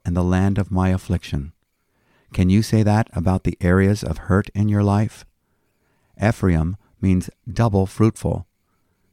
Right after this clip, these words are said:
Yes, Joseph had two sons in Egypt, but he was also blessed with a life with God that flourished with abundance.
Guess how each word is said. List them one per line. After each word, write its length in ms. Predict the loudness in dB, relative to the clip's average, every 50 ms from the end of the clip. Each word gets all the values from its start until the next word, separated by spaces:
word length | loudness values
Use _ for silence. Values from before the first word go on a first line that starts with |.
| _ _ _
Yes, 380 | 0 0 0 0 -4 -10 -20 _ _ _ _ _ _ _ _
Joseph 400 | 0 2 2 2 2 0 -4 -2
had 280 | 0 0 -2 -2 -2 _
two 200 | -2 0 0 0
sons 440 | 0 0 0 2 2 2 0 0 -2
in 100 | -2 0
Egypt, 480 | 0 0 0 0 -4 -6 -6 _ -20 -20 _ _ _ _ _ _ _ _ _ _ _ _ _ _ _ _
but 180 | 0 0 2 2
he 120 | 2 2
was 200 | 2 2 0 -2
also 460 | -2 0 0 0 0 0 0 0 0
blessed 540 | -2 -2 -2 0 0 -2 -2 -6 -8 -16 -20 -20 _ _ _ _ _ _ _
with 220 | -2 -2 -2 -2 -2
a 100 | -2 -2
life 460 | 0 2 2 2 2 0 -2 -6 _
with 180 | -6 -6 -6 -4
God 460 | -2 0 0 2 0 0 -2 -4 -8 -14 _ _ _ _ _
that 160 | -4 -4 -4
flourished 540 | -4 -6 -2 0 0 2 2 0 -2 -4 -6
with 180 | -4 -4 -2 -2
abundance. 640 | -2 0 0 0 0 -2 -4 -6 -8 -14 -20 -20